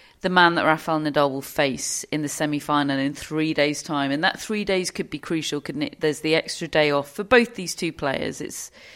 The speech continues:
it's an even playing field, but obviously feels a lot more crucial for Rafael Nadal, who's played, who's played more than eight hours over the last two rounds. Rafael Nadal will play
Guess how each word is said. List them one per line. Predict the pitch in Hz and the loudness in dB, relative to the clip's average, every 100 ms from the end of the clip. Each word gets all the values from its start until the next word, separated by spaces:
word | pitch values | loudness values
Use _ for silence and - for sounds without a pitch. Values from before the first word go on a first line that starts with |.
| - | -12
it's | - - 165 | -10 -4 -2
an | |
even | 165 143 156 | -2 -2 -6
playing | - 156 147 139 | 0 2 2 -2
field, | 143 139 135 | -4 -4 -2
but | 147 135 - _ _ _ _ | 0 0 -4 _ _ _ _
obviously | 156 156 - 151 | -6 -4 -8 -6
feels | - 147 135 | -2 -2 0
a | |
lot | 151 151 | 0 0
more | 147 143 | 0 -2
crucial | - 214 190 170 147 | 0 0 0 -2 -2
for | 151 | 0
Rafael | 147 - 139 | 0 0 -4
Nadal, | 143 139 151 143 143 | -2 0 2 2 0
who's | 143 | -6
played, | - 147 143 139 - - - - - - | -6 -4 -2 -4 -8 -20 -20 -20 -14 -12
who's | 165 | 0
played | 170 160 | 2 2
more | 160 160 | 2 0
than | 151 151 | 2 2
eight | 147 | 2
hours | - 151 151 147 | 2 2 2 0
over | 147 143 139 | -2 -2 -4
the | 143 | 0
last | 147 143 143 | 0 0 -4
two | 156 147 | -6 -4
rounds. | 143 139 135 | -2 -2 -4
Rafael | 143 185 - 208 | -2 -2 0 -2
Nadal | 196 170 160 147 139 | -2 -2 0 0 0
will | 170 | -4
play | 165 160 143 131 135 | -4 0 2 2 -2